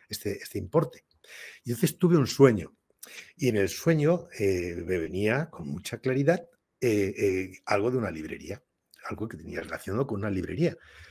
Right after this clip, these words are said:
Cuando yo salí de, de ese, de ese sueño, eh, me, me quedé muy sorprendido porque no tenía nada que ver con una librería. Yo estaba, eso, estudiando ingeniería, me iba a ir a la, a las milicias universitarias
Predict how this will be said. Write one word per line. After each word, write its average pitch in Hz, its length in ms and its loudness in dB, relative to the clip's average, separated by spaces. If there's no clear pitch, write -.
Cuando 82 260 -6
yo 90 160 0
salí 113 320 2
de, 107 360 4
de 90 180 -2
ese, 104 600 0
de 120 100 0
ese 131 160 2
sueño, 127 380 2
eh, 110 200 0
me, 98 260 -4
me 107 80 -2
quedé 98 140 0
muy 113 80 4
sorprendido 101 420 -2
porque 90 160 -2
no 90 80 -6
tenía 95 280 -2
nada 104 300 4
que 107 100 4
ver 123 200 4
con 101 160 -4
una 101 100 -2
librería. 123 440 0
Yo 151 100 0
estaba, 95 280 -4
eso, 92 400 -12
estudiando 85 300 -12
ingeniería, 113 360 -4
me 113 80 -2
iba 92 100 -2
a 87 40 0
ir 95 120 0
a 92 60 2
la, 87 180 -4
a - 60 -12
las 92 140 -4
milicias 98 340 -4
universitarias 101 720 0